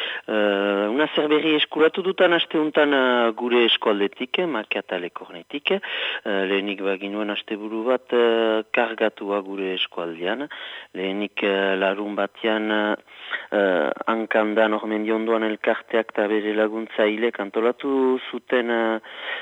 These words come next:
ikusgarri, eh, tipi bat, eh, Manes Pagolari buruz, eh,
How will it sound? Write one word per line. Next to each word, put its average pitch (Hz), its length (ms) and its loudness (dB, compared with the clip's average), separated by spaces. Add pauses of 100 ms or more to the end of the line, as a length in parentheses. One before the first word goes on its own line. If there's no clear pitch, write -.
(120)
ikusgarri, 110 920 -2
eh, 98 800 -2
tipi 104 380 -10
bat, 101 340 0
eh, 95 380 -2
Manes 98 340 -6
Pagolari 92 1120 -10
buruz, 98 400 -14 (100)
eh, 180 100 -4